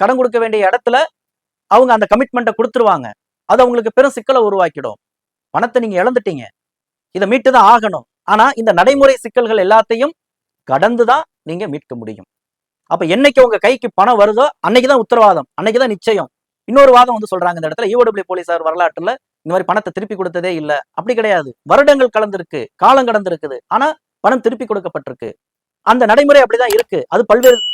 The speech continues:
நடைமுறை சிக்கல் சார்ந்ததா இருக்கு. ஆனா மத்த வழக்குகளை ஒப்பிடும் பொழுது, அதாவது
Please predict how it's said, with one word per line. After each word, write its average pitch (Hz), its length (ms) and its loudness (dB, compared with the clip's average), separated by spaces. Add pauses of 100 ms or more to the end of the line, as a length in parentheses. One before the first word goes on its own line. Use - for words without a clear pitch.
(140)
நடைமுறை 269 340 2
சிக்கல் 226 280 -6
சார்ந்ததா 214 400 0
இருக்கு. 160 240 -8
ஆனா 269 200 0
மத்த 214 280 2
வழக்குகளை 262 460 4 (420)
ஒப்பிடும் 214 420 2
பொழுது, 170 220 0 (200)
அதாவது 180 200 2